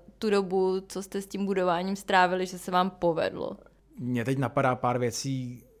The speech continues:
Speaker 2: na který by jako šlo být pyšnej, ale, ale, <laughs> ale vlastně vůbec. Nám se párkrát povedlo splnit něco, o čem jsme snili, že se nám povede. Protože jsme měli pocit, že to vyřeší ten problém. A my jsme to splnili, ale nevyřešili jsme problém. Já ti dám příklad.
Speaker 1: Mhm.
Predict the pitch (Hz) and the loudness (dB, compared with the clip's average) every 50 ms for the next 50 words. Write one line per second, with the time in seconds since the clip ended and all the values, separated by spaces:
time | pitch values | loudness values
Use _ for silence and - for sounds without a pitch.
0 | _ _ - 143 139 131 - 151 151 139 143 139 139 147 131 113 98 120 - - | _ _ -8 -6 -4 -2 0 2 2 2 2 2 2 2 0 0 0 -4 -8 -4
1 | - 147 135 127 160 160 151 156 - 147 - - 151 151 151 143 143 143 131 104 | -2 0 2 4 4 4 4 2 0 -2 0 0 0 2 2 4 4 2 0 -2
2 | - - - _ _ _ _ _ - 117 131 139 120 113 - - - - - - | -8 -16 -20 _ _ _ _ _ -2 0 0 0 0 -2 -4 -6 -8 -8 -10 -14
3 | - - - - - - - - - - - 123 127 139 147 151 147 - - 156 | -16 -18 -20 -20 -20 -20 -18 -16 -16 -8 -4 -2 0 2 2 2 2 2 2 2
4 | 160 175 170 139 113 - - - - - - _ _ _ _ 151 135 139 160 165 | 2 2 4 2 2 0 -4 -10 -18 -20 -20 _ _ _ _ -4 0 0 0 4
5 | - 160 160 175 190 175 - - - 147 147 160 160 170 160 160 - - 156 156 | 4 4 4 4 4 0 2 2 2 4 4 6 6 4 4 2 2 2 2 4
6 | 170 165 151 139 123 117 - - 147 156 160 170 175 165 147 139 - 151 139 - | 4 4 2 2 0 0 0 2 2 4 4 4 4 2 0 0 0 0 0 2
7 | 151 147 139 - - 139 139 135 139 135 131 - 143 139 143 135 135 123 120 120 | 0 0 0 0 0 2 2 2 2 2 0 0 2 2 2 2 2 2 2 2
8 | 113 104 - - 147 139 127 147 147 147 143 143 - - 123 131 127 151 131 135 | 0 -2 2 2 2 4 4 2 2 2 2 2 0 -2 -4 -2 0 2 2 2
9 | 131 131 123 131 147 143 131 139 131 120 107 110 104 98 98 107 - - - _ | 2 0 0 0 0 0 2 2 0 2 2 0 0 0 -2 -6 -10 -16 -20 _
10 | _ _ - 131 139 139 131 156 147 156 143 - - - 156 147 147 139 127 117 | _ _ -2 -2 0 0 -2 -4 -4 -4 -6 -6 -2 2 2 4 4 4 2 2
11 | 120 - 127 135 139 143 143 139 151 156 143 135 117 143 147 147 160 156 156 151 | 2 0 0 2 2 2 2 2 2 0 0 -2 -2 -4 -4 -2 -2 -2 0 0
12 | 151 151 165 156 143 131 113 110 110 107 135 143 139 - 151 135 127 113 110 - | 0 2 2 2 4 4 2 2 0 0 0 -2 -2 -2 -4 -2 -2 -4 -4 -6
13 | - 233 233 220 226 | -10 -10 -8 -8 -8